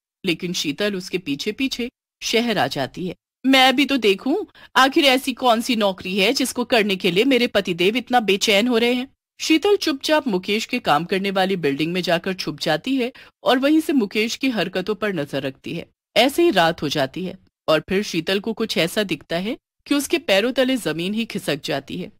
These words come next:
वो देखती है कि एक चुड़ैल बिल्डिंग के पीछे एक बड़े से बर्तन में कुछ उबाल रही थी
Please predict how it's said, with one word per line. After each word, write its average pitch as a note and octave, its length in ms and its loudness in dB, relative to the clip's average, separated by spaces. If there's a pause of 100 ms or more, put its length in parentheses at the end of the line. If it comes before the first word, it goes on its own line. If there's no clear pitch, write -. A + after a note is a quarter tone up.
(200)
वो C4 120 2
देखती C#4 340 2
है F4 100 4
कि E4 140 2
एक E4 100 0
चुड़ैल G3+ 360 2
बिल्डिंग D#3+ 360 -2
के F#3+ 100 -4
पीछे F3+ 360 -4
एक E3 140 -4
बड़े D#3 220 0
से F#3 140 -4
बर्तन D3+ 400 -2
में G#3 140 -2
कुछ A3 240 -6
उबाल C#3 280 0
रही C#3 160 -4
थी - 200 -14